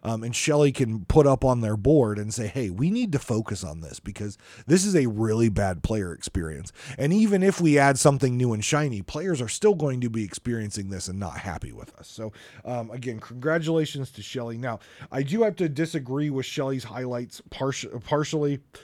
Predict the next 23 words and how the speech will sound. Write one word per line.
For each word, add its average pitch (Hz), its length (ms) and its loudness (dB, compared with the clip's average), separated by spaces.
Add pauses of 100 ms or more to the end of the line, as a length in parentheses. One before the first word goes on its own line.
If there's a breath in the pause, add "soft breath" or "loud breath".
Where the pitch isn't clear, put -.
(140 loud breath)
her 175 180 6
li-, 156 180 6
highlights 135 480 2
for 123 140 -6
twenty 135 320 -4
twenty-three 123 480 -6
were 107 160 -8
Safer 131 400 -4
Seas 123 320 -6
and 98 160 -8
Guilds. 147 400 -2 (280 soft breath)
Um, 113 360 -4 (1700)
I 147 100 2
think 165 220 2
primarily 139 580 4
because 123 520 0
she 135 340 -2
was, 120 400 0
um, 104 380 -6
one 127 140 -2
of 117 160 -4
the 110 200 0
main, 117 600 0